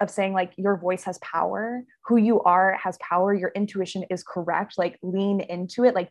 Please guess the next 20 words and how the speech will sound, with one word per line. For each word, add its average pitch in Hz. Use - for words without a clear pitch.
that 185
is 175
where 180
your 185
power 180
comes 180
from, 185
and, 185
like, 175
that 175
is 180
where 175
the 175
good 170
is 202
going 233
to 240
come 254
from. 294
Um, 180